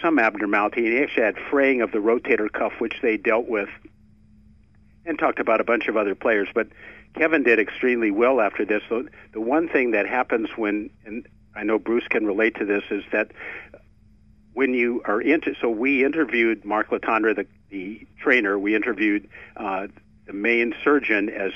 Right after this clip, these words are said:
well, and then we, at this, uh, Doctor Gordy Campbell, who was then at,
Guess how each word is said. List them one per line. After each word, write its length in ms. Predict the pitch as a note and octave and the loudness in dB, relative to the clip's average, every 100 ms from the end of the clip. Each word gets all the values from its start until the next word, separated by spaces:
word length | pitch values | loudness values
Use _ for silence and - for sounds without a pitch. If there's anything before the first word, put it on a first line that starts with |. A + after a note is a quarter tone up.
| A#2 | 0
well, 380 | D#3+ A#2 A2+ - - - - | 2 4 2 -2 -14 -14 -6
and 180 | A#2 | -2
then 100 | A2+ | 0
we, 180 | A2 A2+ - | 0 -2 -4
at 180 | A2 A2+ _ | -8 -10 _
this, 160 | G2+ G2+ - | -12 -10 -6
uh, 240 | G#2 F#2+ F#2 - - - | -4 -4 -8 -16 -20 -12
Doctor 240 | A2 G#2+ G2+ | -8 -6 -6
Gordy 320 | - A2+ G#2+ | 0 2 2
Campbell, 500 | - C3 B2+ G#2 G2+ | 2 2 2 2 0
who 80 | A2 | 0
was 120 | G2 | 0
then 160 | A2 G#2 | 0 0
at, 120 | F#2 | -2